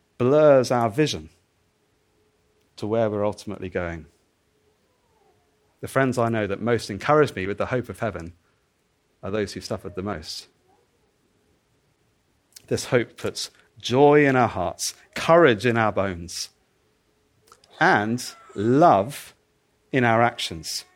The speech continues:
Did you notice that in verse six? Verse six, "Neither in Christ, uh, Jesus, neither circumcision nor uncircumcision has any value. The only thing that counts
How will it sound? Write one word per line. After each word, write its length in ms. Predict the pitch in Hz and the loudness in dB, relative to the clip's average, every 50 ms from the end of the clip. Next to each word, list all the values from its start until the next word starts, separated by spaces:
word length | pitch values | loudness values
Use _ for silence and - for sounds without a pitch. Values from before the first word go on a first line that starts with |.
| _ _ _ _ _ | _ _ _ _ _
Did 120 | - 135 123 | -8 -4 -2
you 60 | 143 | 0
notice 280 | 160 160 156 - 170 - | 0 0 0 0 0 2
that 200 | 170 180 - 220 | 2 0 0 -2
in 80 | 147 | -6
verse 260 | 117 - 135 123 - | -2 0 0 0 0
six? 420 | - - 156 - - - - - - _ _ _ _ _ _ _ _ _ _ _ _ _ _ _ _ _ _ _ _ _ _ _ _ - - - - | 0 0 0 -2 -2 -8 -12 -12 -14 _ _ _ _ _ _ _ _ _ _ _ _ _ _ _ _ _ _ _ _ _ _ _ _ -20 -20 -12 -2
Verse 220 | - 139 123 120 - | 2 2 2 2 2
six, 300 | - 135 139 - - - | 0 0 0 0 0 2
"Neither 360 | 156 156 139 139 131 123 - - - - - - | 4 6 6 6 6 4 2 -10 -20 -12 -4 -2
in 100 | 123 117 | -2 0
Christ, 440 | - - 175 180 180 175 175 - | 4 6 6 8 8 6 4 2
uh, 380 | 175 165 160 - 160 127 123 123 | 0 0 2 4 4 4 4 4
Jesus, 420 | 117 - 147 151 139 151 139 - | 2 2 2 4 4 2 2 2
neither 200 | 160 151 135 127 | 2 2 2 2
circumcision 640 | 120 - 180 180 175 180 185 170 - 180 160 170 151 | 4 6 8 8 8 8 4 2 2 2 2 4 4
nor 160 | 120 113 120 | 6 6 8
uncircumcision 720 | 135 151 151 - 165 151 - 165 147 - 156 147 123 135 | 6 6 4 4 4 4 4 4 0 0 0 0 0 0
has 120 | 113 104 | 0 4
any 200 | 139 151 170 175 | 4 6 6 6
value. 420 | 151 139 127 123 127 127 127 123 123 - - - - - | 6 6 4 4 4 4 2 0 -2 -4 -18 -10 0 2
The 120 | 123 139 | 4 6
only 180 | 170 208 226 202 | 6 6 6 6
thing 140 | 220 208 | 6 6
that 100 | 180 160 | 4 4
counts 460 | - 147 131 120 117 123 - - - | 4 4 2 2 2 0 -2 -8 -8